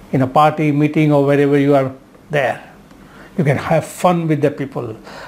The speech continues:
and you, people will start liking you more. They want to work with you more.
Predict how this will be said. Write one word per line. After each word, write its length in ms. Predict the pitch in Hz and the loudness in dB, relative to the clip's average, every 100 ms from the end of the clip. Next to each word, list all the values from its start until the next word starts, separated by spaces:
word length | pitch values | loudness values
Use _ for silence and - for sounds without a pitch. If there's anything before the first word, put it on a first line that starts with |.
| - | -4
and 160 | 160 151 | 0 4
you, 380 | 160 160 160 160 | 6 4 2 -2
people 220 | 156 160 | 0 4
will 100 | 156 | 2
start 320 | 156 165 156 | 2 2 2
liking 400 | 147 156 160 165 | 2 0 0 -2
you 220 | 151 147 | 0 2
more. 360 | 139 151 151 110 | 4 4 2 0
They 120 | 117 | -4
want 240 | 135 143 151 | 0 2 2
to 80 | 147 | 2
work 220 | 165 147 | 2 0
with 240 | 151 147 | -4 -2
you 100 | 156 | -2
more. 400 | 147 170 117 104 | 2 2 2 -4